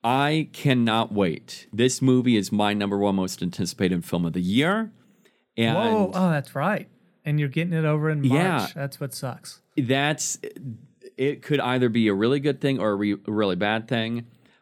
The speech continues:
Speaker 1: But Jordan Peele, love him, love what he's doing. My number one pick. And what's yours?
Speaker 2: My number one pick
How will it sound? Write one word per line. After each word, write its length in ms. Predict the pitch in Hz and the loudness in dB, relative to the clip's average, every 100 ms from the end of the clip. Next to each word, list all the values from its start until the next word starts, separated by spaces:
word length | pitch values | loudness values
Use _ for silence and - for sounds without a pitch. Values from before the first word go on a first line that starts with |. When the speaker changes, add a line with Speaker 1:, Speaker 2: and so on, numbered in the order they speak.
| _ - | _ -2
Speaker 1:
But 520 | 117 110 98 - - | 2 2 0 -4 -16
Jordan 360 | - 131 147 147 | -2 2 2 0
Peele, 560 | - 139 131 135 139 135 _ | 0 2 2 0 -4 -8 _
love 340 | 104 113 131 139 | -2 0 2 2
him, 300 | 139 139 127 | 0 -2 0
love 200 | 117 117 | 0 2
what 120 | 113 | 2
he's 180 | 107 - | 0 0
doing. 480 | 117 110 107 107 117 - 147 - | 4 4 2 -2 -6 -8 -10 -6
My 200 | 95 117 | -2 0
number 240 | 113 107 | 2 0
one 160 | 110 110 | 0 -2
pick. 460 | - - - - - - | -4 -6 -6 -16 -18 -8
And 140 | 117 | -4
what's 180 | 170 - | -2 -2
yours? 480 | 247 190 - - - _ - | -2 -2 -6 -20 -20 _ 0
Speaker 2:
My 180 | 151 233 | 2 2
number 320 | 269 233 190 | 2 4 6
one 240 | 160 147 | 6 4
pick 360 | - 127 127 | 2 0 -2